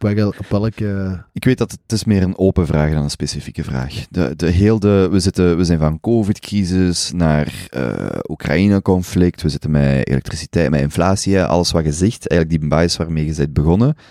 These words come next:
Speaker 2: Hoe ziet je de komende jaren? Worden het zeven vette jaren, zeven magere jaren? Wa-, hoe,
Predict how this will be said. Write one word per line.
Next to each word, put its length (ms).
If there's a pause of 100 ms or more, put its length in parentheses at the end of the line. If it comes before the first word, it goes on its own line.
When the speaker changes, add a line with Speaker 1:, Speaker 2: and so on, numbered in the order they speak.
(400)
Speaker 2:
Hoe 480
ziet 180
je 100
de 80
komende 440
jaren? 320
Worden 300
het 100 (100)
zeven 280
vette 280
jaren, 520
zeven 340
magere 420
jaren? 640 (380)
Wa-, 180
hoe, 720